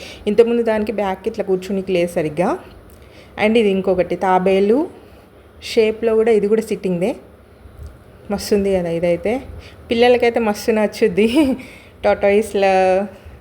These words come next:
అలాంటివి చూస్తే పిల్లలు బాగుంటది కదా. ఇప్పుడు నెక్స్ట్ ఒకటి వస్తది, అసలు ఆసం అంటే ఆసం అని చూడండి. బుజ్జి ఏనుగు పిల్ల ఎంత క్యూట్ ఉంది. అదొక చెట్టు మీద చెట్టు కర్రను దొబ్బుకుంటూ వచ్చినట్టు అనిపిస్తుంది కదా.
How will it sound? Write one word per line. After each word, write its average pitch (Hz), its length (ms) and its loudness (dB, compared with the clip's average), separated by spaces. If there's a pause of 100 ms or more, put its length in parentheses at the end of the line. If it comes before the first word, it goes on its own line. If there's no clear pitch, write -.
(120)
అలాంటివి 208 420 2
చూస్తే 208 200 -4
పిల్లలు 196 300 -2
బాగుంటది 185 520 0
కదా. 190 240 -2 (360)
ఇప్పుడు 233 200 2
నెక్స్ట్ 190 360 0
ఒకటి 208 220 0
వస్తది, 185 440 0
అసలు 196 240 -2
ఆసం 185 340 0
అంటే 190 180 -4
ఆసం 180 260 -2
అని 185 160 -2
చూడండి. 208 360 0
బుజ్జి 220 460 -4
ఏనుగు 202 300 2
పిల్ల 180 280 -4
ఎంత 220 400 0
క్యూట్ 220 440 -2
ఉంది. 214 480 -2 (500)
అదొక 220 320 0 (160)
చెట్టు 226 240 -4
మీద 226 340 -2 (500)
చెట్టు 226 220 -2
కర్రను 214 540 2
దొబ్బుకుంటూ 190 460 0
వచ్చినట్టు 190 380 -2
అనిపిస్తుంది 185 520 -2
కదా. 202 280 -2